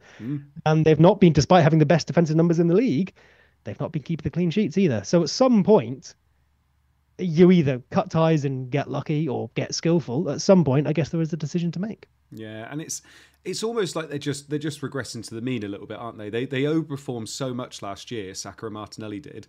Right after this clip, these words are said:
Speaker 1: and now obviously this year they're kind of underperforming, and it's, it's just that kind of, you know, it's variance a little
Speaker 2: Yeah.
Speaker 1: bit, isn't it? And it's just the, they are just kind of regressing to the mean a little bit. We thought
Speaker 2: So
Speaker 1: that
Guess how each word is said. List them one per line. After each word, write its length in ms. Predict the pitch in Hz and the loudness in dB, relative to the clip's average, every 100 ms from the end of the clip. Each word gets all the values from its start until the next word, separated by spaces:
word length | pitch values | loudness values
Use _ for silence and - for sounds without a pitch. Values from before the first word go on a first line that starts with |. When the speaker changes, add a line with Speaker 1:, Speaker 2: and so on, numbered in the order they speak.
| _ _ _ | _ _ _
Speaker 1:
and 160 | - 120 | -10 -6
now 320 | 131 127 123 - | -4 -4 -6 -10
obviously 320 | 123 104 - 113 | -14 -12 -10 -6
this 280 | 139 139 | -6 -6
year 220 | 101 98 110 | -8 -6 -4
they're 120 | 104 | -6
kind 200 | - 110 | -8 -8
of 60 | |
underperforming, 880 | 113 143 113 - - 104 95 95 131 139 _ _ - | -4 -4 -4 -10 -16 -14 -14 -12 -14 -14 _ _ -10
and 120 | 131 | -10
it's, 200 | 139 - | -10 -12
it's 240 | - 139 - | -10 -10 -8
just 300 | 170 156 - | -8 -6 -6
that 160 | 135 | -8
kind 180 | - 127 | -8 -6
of, 240 | 117 110 _ | -8 -10 _
you 140 | 175 160 | -14 -10
know, 180 | 107 104 _ _ | -10 -12 _ _
it's 180 | 156 147 | -14 -8
variance 460 | 165 156 120 107 127 | -6 -6 -8 -12 -10
a 20 | |
little 180 | 127 135 | -8 -6
Speaker 2:
Yeah. 120 | 143 | -4
Speaker 1:
bit, 60 | 147 | -4
isn't 160 | 110 | -6
it? 100 | 107 | -12
And 120 | - 131 | -10 -10
it's 120 | - | -6
just 240 | 147 143 | -6 -4
the, 300 | 135 123 120 113 - _ _ - - _ | -4 -4 -6 -10 -20 _ _ -20 -20 _
they 240 | - 160 151 | -10 -4 -2
are 180 | 151 143 | 0 -2
just 200 | 143 123 | -4 -6
kind 160 | 135 | -4
of 60 | 123 | -4
regressing 400 | 123 123 117 123 | -6 -8 -8 -10
to 80 | - | -10
the 80 | 127 | -4
mean 200 | 151 131 | -2 -2
a 40 | |
little 200 | 110 120 | -4 -8
bit. 260 | 113 110 _ _ | -10 -10 _ _
We 240 | 151 160 170 | -4 -4 -2
thought 140 | 147 | 2
Speaker 2:
So 100 | 156 | 2
Speaker 1:
that 220 | 143 139 | 2 -6